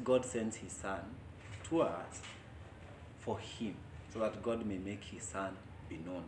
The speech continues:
That's one thing, that we have known Christ through, uh, our redemption, and his blood has already now been, been shed. Now that the blood has been shed, now God has been pleased. Now God can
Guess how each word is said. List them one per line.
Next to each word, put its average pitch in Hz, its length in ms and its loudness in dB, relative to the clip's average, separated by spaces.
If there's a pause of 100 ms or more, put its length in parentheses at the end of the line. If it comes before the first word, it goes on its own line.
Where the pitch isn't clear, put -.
(340)
That's 95 200 0
one 104 220 4
thing, 90 200 -2
that 95 180 2
we 160 100 4
have 123 240 6
known 120 260 6
Christ 98 420 4 (640)
through, 101 280 0 (240)
uh, 92 40 -4
our 92 480 -2
redemption, 95 500 0 (460)
and 104 160 4
his 104 200 2
blood 107 320 4
has 95 260 -2
already 98 360 -2
now 92 140 0 (120)
been, 90 120 -8 (220)
been 87 160 -4
shed. 90 240 -2 (760)
Now 139 140 6
that 151 240 4
the 117 60 4
blood 113 420 4
has 90 180 -4
been 87 220 -6
shed, 95 280 -4 (100)
now 107 220 0 (180)
God 120 220 6
has 104 260 0
been 87 200 -6 (140)
pleased. 90 280 -6 (400)
Now 113 140 6
God 135 300 8
can 107 300 4